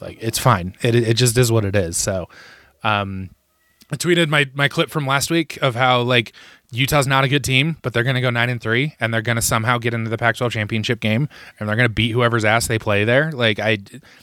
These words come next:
nothing really changes here for me. Like, this is the same team that I think we saw against Oregon State. It's the same thing that we saw last week. It's the same team we're gonna see next week, and they're gonna go nine and three.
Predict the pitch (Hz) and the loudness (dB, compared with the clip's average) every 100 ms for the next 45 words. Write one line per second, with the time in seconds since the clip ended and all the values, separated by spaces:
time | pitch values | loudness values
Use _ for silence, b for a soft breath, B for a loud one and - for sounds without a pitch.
0 | - 131 170 180 180 175 196 135 104 101 | -4 -2 0 2 2 2 2 0 -2 -4
1 | - 92 80 - 101 107 127 127 143 131 | -6 -10 -12 -14 -8 -4 -2 0 0 2
2 | 143 143 - 147 110 104 B B B - | 2 2 2 4 2 -2 B B B 0
3 | 110 107 113 120 123 117 113 110 117 117 | 0 0 -2 0 2 2 2 0 2 2
4 | 113 175 202 117 - 107 113 107 107 113 | 2 2 2 0 -4 -2 -2 -2 -2 0
5 | 110 117 113 135 - 175 143 156 139 - | 0 2 4 4 2 -2 -2 -2 -2 0
6 | 104 123 - 139 143 147 147 156 151 147 | 0 0 0 0 2 2 2 0 0 0
7 | - 92 87 B B B - 110 127 113 | -2 -6 -8 B B B -6 0 0 2
8 | 127 120 120 117 117 113 123 - | 2 2 2 2 2 0 -4 -6